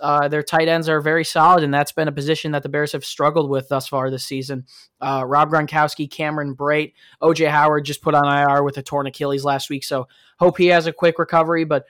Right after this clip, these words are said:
he is going to be out this one, obviously. And then Ronald Jones is gonna lead the way, as long as, uh, as well as Keshawn Vaughn,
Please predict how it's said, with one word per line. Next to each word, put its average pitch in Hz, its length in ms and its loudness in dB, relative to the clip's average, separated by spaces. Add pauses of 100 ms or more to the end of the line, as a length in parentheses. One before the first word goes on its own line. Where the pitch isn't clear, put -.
(220)
he 156 320 -4
is 147 100 -2
going 156 220 2
to 156 60 -2
be 151 160 2
out 151 120 4
this 151 160 -6
one, 151 180 0
obviously. 151 640 0 (260)
And 147 100 -6
then 151 140 -2
Ronald 160 340 2
Jones 175 300 2
is 156 100 -10
gonna 160 200 -2
lead 165 220 -4
the 156 60 -2
way, 160 280 4
as 143 100 -4
long 156 240 2
as, - 180 -8
uh, 143 380 0
as 123 180 -4
well 160 200 4
as 151 100 0
Keshawn 151 460 0
Vaughn, 151 380 2